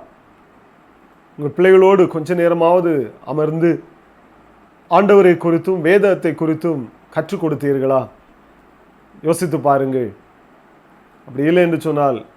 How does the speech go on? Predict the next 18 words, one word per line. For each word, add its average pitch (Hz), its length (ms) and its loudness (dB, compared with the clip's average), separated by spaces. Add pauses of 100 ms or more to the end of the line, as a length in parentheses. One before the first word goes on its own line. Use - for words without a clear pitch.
(120)
இன்றைக்கு 165 400 0
ஒரு 131 160 -4
நல்ல 180 100 -4 (140)
ஒரு 185 180 0
தீர்மானம் 160 500 0
எடுங்கள். 131 320 -2 (680)
ஆண்டவர் 165 340 0
உங்களை 147 160 2 (100)
ஆசீர்வதிப்பார். 127 720 -6 (1200)
இந்த 208 200 2
நாளிலும் 170 480 4 (1400)
எருசலேமிலிருந்து 202 920 4 (1040)
எரிகோவுக்கு 208 580 2
போன 170 280 -2
மனிதன் 147 360 -2 (140)
கள்ளர் 180 340 -4
கையிலே 160 300 -2
அகப்பட்டான் 156 580 -2